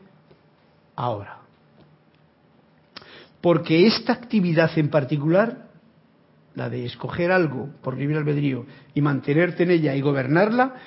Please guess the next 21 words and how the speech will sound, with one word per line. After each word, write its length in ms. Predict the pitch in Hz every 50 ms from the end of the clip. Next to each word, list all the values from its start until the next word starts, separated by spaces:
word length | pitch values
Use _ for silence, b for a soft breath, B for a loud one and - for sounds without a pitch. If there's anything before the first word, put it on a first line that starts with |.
| B B -
no 560 | 175 190 202 208 220 247 269 285 294 320 -
requiere 800 | - 175 - 170 180 170 156 160 - 202 226 262 262 254 262 254
de 120 | 226 214 196
ningún 380 | 190 180 180 180 196 240 254 233
estado 520 | 202 - - - - 247 233 233 226 214
de 140 | 196 185 -
crecimiento 720 | 185 175 165 - 170 170 165 185 196 202 202 190 - -
especial. 540 | 170 - - - 156 - - - 143 131 123
Tú 100 | 127 180
no 80 | 196 202
tienes 240 | 208 240 240 214
que 100 | - 247
tener 400 | 190 185 214 220 233 240 240 220 226 B B B B
ni 180 | - 180 196 190
estudios, 760 | 175 - - - - - - 269 277 277 262 254 262 254 175
ni 120 | 196 214 208
diplomas, 880 | 185 185 170 160 165 - 208 220 226 220 226 220 214 226 220 208 - -
ni 160 | 208 208 202
nada. 420 | 202 202 196 170 147 139 139 135
Tú 80 | - 180
sencillamente 1000 | 165 - 165 139 127 - 190 185 165 160 160 175 175 170 160 160 165 156 143 147